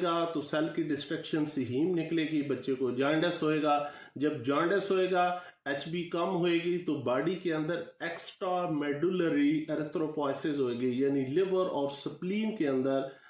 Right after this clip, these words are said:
آپ کی erythropoiesis سٹارٹ ہو جائے گی، جس کی وجہ سے آپ کی hepatosplenomegaly، یعنی آپ کی سپلین، تلی اور آپ کا لیور انلارج ہونا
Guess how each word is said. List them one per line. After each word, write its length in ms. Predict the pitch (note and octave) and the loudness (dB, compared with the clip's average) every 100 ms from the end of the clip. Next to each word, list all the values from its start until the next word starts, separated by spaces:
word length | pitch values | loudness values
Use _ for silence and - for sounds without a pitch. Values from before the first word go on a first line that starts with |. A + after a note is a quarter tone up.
| - _ | -20 _
آپ 300 | C3 C#3 C#3 - | -2 0 0 0
کی 120 | D3+ | 2
erythropoiesis 760 | C3+ C3 C#3+ C#3 C3 B2 - D#3+ | 2 0 -2 0 0 0 -2 -6
سٹارٹ 460 | - B2+ B2 B2 | -4 -2 0 0
ہو 100 | B2 | 0
جائے 280 | A#2+ A#2 A#2+ | 0 0 0
گی، 180 | E3+ G3 - - - | -2 -4 -10 -20 -16
جس 220 | C#3 F3+ | -8 -8
کی 120 | - F3+ | -2 -2
وجہ 220 | D#3 C#3+ | 2 0
سے 260 | C#3 D#3 - | 0 -4 -2
آپ 320 | F3 E3+ - | -2 -2 -4
کی 160 | D#3 A2 | -6 -6
hepatosplenomegaly، 1600 | A2+ G#2+ D#3 - E3+ D#3 D3+ B2+ - C#3 D3+ D3 B2 A#2 A#2+ A#2 A#2+ | -6 -2 -2 0 0 -2 -2 -8 -4 -2 0 0 2 2 2 0 0
یعنی 340 | B2+ C3+ C#3 | 0 2 0
آپ 260 | C3+ C3 - | 0 -2 -4
کی 80 | D#3+ | -8
سپلین، 800 | - C#3 - C3+ D3+ E3+ G3 G3 - | -6 -10 -6 -2 2 2 2 -2 -6
تلی 440 | D#3+ D#3+ F3 G3 G3 | -4 -2 -2 -2 -2
اور 260 | B2+ C3 | -2 -2
آپ 240 | C3 B2+ - | -2 -4 -2
کا 80 | C#3 | 0
لیور 340 | C3 C#3+ G3 A#3 - - _ | 2 2 0 -2 -10 -20 _
انلارج 520 | - C3+ B2+ B2+ C3+ C3 | -2 0 2 2 0 0
ہونا 260 | B2 E3+ | 0 0